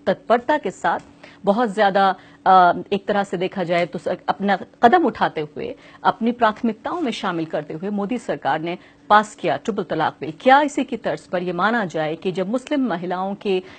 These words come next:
भलाई के लिए बात कर रही है मोदी सरकार, तो क्या पूरे मुस्लिम समुदाय जिसमें पुरुष भी शामिल हैं,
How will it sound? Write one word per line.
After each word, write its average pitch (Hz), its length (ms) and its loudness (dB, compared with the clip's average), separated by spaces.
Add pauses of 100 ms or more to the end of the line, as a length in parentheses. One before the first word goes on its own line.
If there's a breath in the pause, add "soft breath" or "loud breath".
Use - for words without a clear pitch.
(140 loud breath)
भलाई 185 440 2
के 214 260 -6
लिए 208 220 -2
बात 185 260 0
कर 190 160 -4
रही 185 260 -4
है 180 140 -4
मोदी 170 240 -6
सरकार, 170 420 -2
तो 185 120 -8
क्या 220 360 0
पूरे 214 280 -2
मुस्लिम 214 360 -4
समुदाय 233 520 -2
जिसमें 180 300 -8
पुरुष 247 340 0
भी 175 120 -4
शामिल 160 380 -4
हैं, 190 180 -8